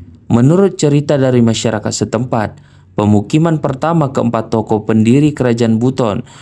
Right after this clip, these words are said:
berada di daerah Kalampa, di desa Kota Bengke, Bau Bau.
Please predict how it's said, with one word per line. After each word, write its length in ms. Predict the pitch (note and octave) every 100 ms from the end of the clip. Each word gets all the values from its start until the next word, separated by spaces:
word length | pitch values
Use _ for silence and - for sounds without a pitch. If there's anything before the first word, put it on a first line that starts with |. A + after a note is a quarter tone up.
| - -
berada 400 | A#2+ C#3+ E3+ E3+
di 160 | C#3
daerah 480 | A#2+ A#2 A#2 A2 G#2+
Kalampa, 800 | - G2 G#2 B2+ B2+ G#2+ F2+ - - _ -
di 240 | D3 E3+
desa 480 | C#3+ B2+ - A2+ G#2+
Kota 320 | G#2 G#2 G2+
Bengke, 560 | G#2 A#2 B2+ A2+ F#2 E2+
Bau 320 | - G2 G2
Bau. 480 | G#2+ A2+ A2 -